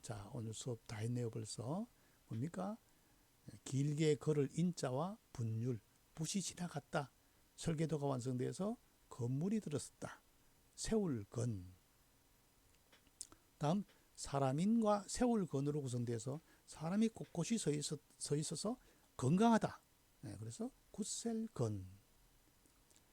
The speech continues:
그다음, 나무목과 각각각, 예,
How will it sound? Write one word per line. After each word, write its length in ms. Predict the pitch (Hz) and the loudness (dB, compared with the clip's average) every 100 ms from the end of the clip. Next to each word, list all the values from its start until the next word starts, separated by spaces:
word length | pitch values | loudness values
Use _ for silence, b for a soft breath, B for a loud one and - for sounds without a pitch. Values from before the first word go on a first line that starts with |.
| b b b - | b b b -4
그다음, 280 | 156 170 - - | -2 -2 -4 -6
나무목과 760 | 127 123 120 147 - 185 226 b b b - | -2 2 2 0 0 0 0 b b b -10
각각각, 840 | 135 - - 156 - - 139 143 _ _ _ _ _ - | -8 -6 -4 -4 -4 -4 -4 -4 _ _ _ _ _ -12
예, 200 | 110 101 | -12 -12